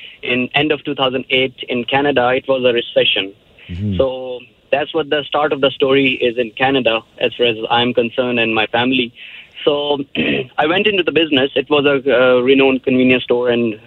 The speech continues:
Speaker 1: gas station chain in Canada, and, uh, I wanted to go into my own field, but it was a recession. Uh, finally, I took some saving for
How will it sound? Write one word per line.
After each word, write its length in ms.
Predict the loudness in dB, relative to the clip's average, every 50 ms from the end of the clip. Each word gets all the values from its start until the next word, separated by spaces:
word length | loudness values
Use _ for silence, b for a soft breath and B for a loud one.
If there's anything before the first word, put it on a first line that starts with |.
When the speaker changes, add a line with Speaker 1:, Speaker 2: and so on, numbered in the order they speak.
| -12 -4 -2
Speaker 1:
gas 220 | 0 0 0 0
station 380 | -2 -2 0 0 0 -2 -4 -6 -6 -2
chain 340 | 0 2 2 2 2 0 -2 B B B B B B B B
in 160 | -2 -2 0 0
Canada, 480 | 0 0 0 0 0 2 0 0 -2 -4 _ _ _ -2
and, 460 | 0 0 2 2 2 2 2 2 2
uh, 280 | 4 4 4 2 0 -2 -2 _ 0
I 60 | 2
wanted 260 | 2 2 0 0 0
to 80 | 2 2
go 80 | 4
into 220 | 4 2 2 2 2
my 100 | 2 4
own 260 | 4 4 2 2 0
field, 300 | 0 0 0 0 2 0
but 140 | 0 0 0
it 120 | -2 0
was 200 | 0 0 0 0
a 40 | 0
recession. 640 | -2 0 2 2 2 2 2 2 0 -2 -4 -8 B B B B B B B B B B B _ -2
Uh, 280 | 0 2 2 2 0 0
finally, 360 | 0 2 2 4 4 4 4 4
I 260 | 2 2 2 0 0 0
took 180 | -2 -2 0 0
some 240 | 0 0 0 0 -2 0 0
saving 480 | 0 2 2 2 2 2 0 0 -4 -8 _ _ _
for 480 | -4 -2 0 0 2 2 2 2 0 -2